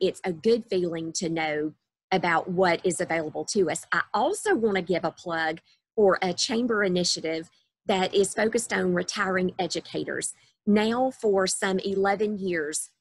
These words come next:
the chamber has, in partnership with the library system, been supporting retiring educators in the community in tandem with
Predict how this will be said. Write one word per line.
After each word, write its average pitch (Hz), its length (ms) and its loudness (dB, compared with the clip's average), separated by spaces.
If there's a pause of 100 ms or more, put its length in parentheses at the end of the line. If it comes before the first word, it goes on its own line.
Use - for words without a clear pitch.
(140)
the 220 80 2
chamber 226 560 -2
has, 175 600 -4
in 175 400 0 (760)
partnership 214 640 2
with 202 320 0
the 185 80 -2
library 180 500 0
system, 170 540 -4 (360)
been 220 200 6
supporting 269 680 -2
retiring 240 560 -2
educators 208 640 -2
in 175 100 -2
the 165 80 -4
community 190 800 -2 (400)
in 240 320 2
tandem 370 520 0
with 247 180 2